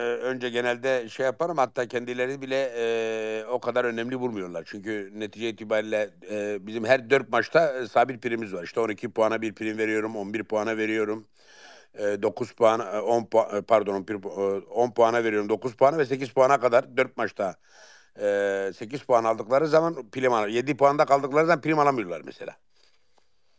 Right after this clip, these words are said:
Ama bazen diyelim ki örnek Fenerbahçe, Beşiktaş, Galatasaray, Trabzon, Başakşehir böyle önemli maçlara da ekstra primler veriyoruz. O gün, o günün önemli maçlarına göre yani ihtiyacımıza göre yani.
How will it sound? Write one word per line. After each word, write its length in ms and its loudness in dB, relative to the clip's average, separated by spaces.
Ama 280 4
bazen 360 4
diyelim 220 4
ki 120 2
örnek 300 2
Fenerbahçe, 600 0
Beşiktaş, 380 -4
Galatasaray, 520 0
Trabzon, 480 -2
Başakşehir 560 -2
böyle 180 -2
önemli 300 -2
maçlara 380 -2
da 60 2
ekstra 300 2
primler 420 -4
veriyoruz. 320 -2
O 140 -6
gün, 240 -6
o 180 0
günün 380 0
önemli 380 4
maçlarına 460 4
göre 280 0
yani 280 2
ihtiyacımıza 680 4
göre 220 0
yani. 240 -10